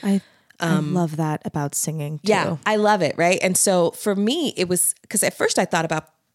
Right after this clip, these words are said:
Speaker 2: about creating this persona.
Speaker 1: Yeah.
Speaker 2: And then I was like, "That's too much work."
Speaker 1: Well, I think the reason when you said before, like, "I don't like Billie Holiday," it's so classic, right? Like,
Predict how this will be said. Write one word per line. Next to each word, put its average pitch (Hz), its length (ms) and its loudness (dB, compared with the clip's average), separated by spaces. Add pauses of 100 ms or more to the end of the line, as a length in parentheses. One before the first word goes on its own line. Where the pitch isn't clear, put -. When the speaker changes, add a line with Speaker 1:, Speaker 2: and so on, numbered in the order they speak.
(240)
Speaker 2:
about 156 400 -4 (220)
creating 180 460 -2
this 165 140 -2
persona. 170 680 -2 (100)
Speaker 1:
Yeah. 175 180 0
Speaker 2:
And 190 120 2
then 196 100 0
I 185 60 0
was 180 140 -2
like, 151 220 -8 (400)
"That's 165 240 0
too - 140 0
much 147 260 -6
work." 139 120 0
Speaker 1:
Well, 233 240 4
I 240 100 -4
think 262 220 -6
the 247 100 0
reason 208 720 -2
when 208 140 0
you 208 100 0
said 196 240 -2
before, 185 320 0
like, 170 180 -2
"I 185 60 0
don't 202 140 2
like 180 200 -2
Billie 170 180 -2
Holiday," 160 420 -2 (320)
it's - 340 -2
so - 160 0
classic, 180 460 -2
right? 180 200 0
Like, 185 200 0